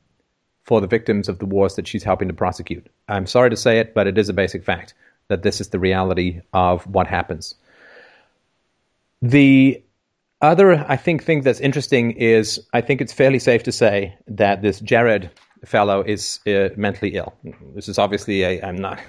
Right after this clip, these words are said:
competent to give a diagnosis, and this is at a great distance, but about six months ago, uh, he was in, uh, college, and he disrupted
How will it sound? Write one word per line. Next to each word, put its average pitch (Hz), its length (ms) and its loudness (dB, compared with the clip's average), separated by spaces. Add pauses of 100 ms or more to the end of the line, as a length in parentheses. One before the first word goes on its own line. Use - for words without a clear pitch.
(140)
competent 120 380 0
to 101 80 -6
give 101 140 0
a 98 40 -8
diagnosis, 98 560 0
and 101 80 -6
this 101 160 -6
is 98 100 -10
at 98 120 0
a - 20 -2
great 95 240 -2
distance, 113 380 0
but 98 260 0 (1600)
about 123 320 2
six - 280 -4
months 190 200 -2
ago, 107 520 -2
uh, 104 100 0
he 123 160 -2
was 110 220 -2
in, 98 200 0
uh, 92 140 2
college, 107 580 -2
and 101 280 -2
he 110 160 -2
disrupted 107 600 -4